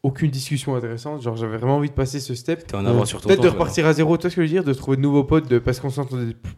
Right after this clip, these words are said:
Speaker 1: plus, enfin, je, je, je trouvais plus ça intéressant, et on a tous grandi, maintenant on se retrouve, et c'est, c'est très plaisant. Mais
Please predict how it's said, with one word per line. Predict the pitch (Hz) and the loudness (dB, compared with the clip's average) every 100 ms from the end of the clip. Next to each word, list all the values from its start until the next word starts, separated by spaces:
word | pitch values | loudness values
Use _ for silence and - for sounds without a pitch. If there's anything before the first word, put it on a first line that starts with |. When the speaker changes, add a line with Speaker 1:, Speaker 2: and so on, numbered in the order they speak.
| - | -10
Speaker 1:
plus, | - 185 | -8 -6
enfin, | - 131 120 - _ - - _ _ _ _ _ _ _ | -2 -2 -2 -10 _ -20 -20 _ _ _ _ _ _ _
je, | - - - | -20 -16 -8
je, | 139 123 123 | -6 -4 -4
je | 117 127 | -6 -8
trouvais | - 135 143 | 0 2 4
plus | 208 | 2
ça | 196 208 | 4 6
intéressant, | 175 151 147 196 202 | 6 6 6 6 6
et | 147 | 8
on | 123 | 8
a | 127 | 6
tous | 190 170 | 4 4
grandi, | 156 185 247 | 4 4 2
maintenant | 160 123 131 | 0 0 -2
on | |
se | 120 | -4
retrouve, | 110 - 151 120 | -6 -4 -2 -2
et | |
c'est, | 104 - 98 95 | -2 -4 -2 -4
c'est | - 104 104 | -8 -10 -10
très | - - 123 | -8 -6 -2
plaisant. | 123 127 190 - - - - _ _ _ _ - - - - - | 0 0 -4 -8 -20 -20 -20 _ _ _ _ -20 -20 -18 -14 -2
Mais | 139 143 - | 6 6 6